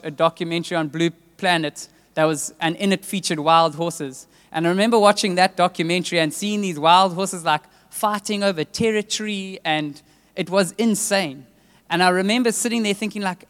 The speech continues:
"I have never imagined a horse like this."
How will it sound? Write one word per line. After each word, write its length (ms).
"I 160
have 240
never 640
imagined 520
a 80
horse 300
like 180
this." 320